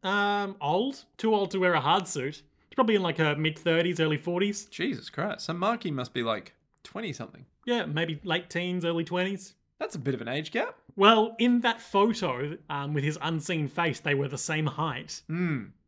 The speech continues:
Speaker 2: And now she's much taller.
Speaker 1: <laughs> Sure, yeah. That's what I was driving at.
Speaker 2: Yeah.
Speaker 1: Time passing, we see Nene and Lena arrive in their very nineties outfits. Real sort of one episode Seinfeld character <laughs> outfits.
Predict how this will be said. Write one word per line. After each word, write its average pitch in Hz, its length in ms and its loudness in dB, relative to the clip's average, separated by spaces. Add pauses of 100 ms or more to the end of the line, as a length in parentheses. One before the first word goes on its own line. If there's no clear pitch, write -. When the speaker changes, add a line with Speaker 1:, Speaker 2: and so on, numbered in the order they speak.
(140)
Speaker 2:
And 139 120 -4
now 151 280 2
she's 143 240 -8
much 143 260 -6
taller. 107 280 -12 (300)
Speaker 1:
<laughs> - 160 -10
Sure, 202 540 10
yeah. 175 420 6 (160)
That's 233 200 4
what 247 120 4
I 214 120 10
was 156 120 2
driving 135 400 2
at. 160 320 2
Speaker 2:
Yeah. 233 280 6 (280)
Speaker 1:
Time 233 280 8
passing, 180 500 4
we 180 100 6
see 185 240 2
Nene 185 220 4
and 165 380 2
Lena 180 340 6
arrive 151 400 4
in 135 220 0
their 208 260 8
very 139 340 4
nineties 131 520 -2
outfits. 151 520 -2 (280)
Real 190 240 8
sort 190 260 4
of 156 180 4 (260)
one 160 380 4
episode 170 680 2
Seinfeld 208 800 4
character 214 680 4 (120)
<laughs> - 120 -10
outfits. 220 720 2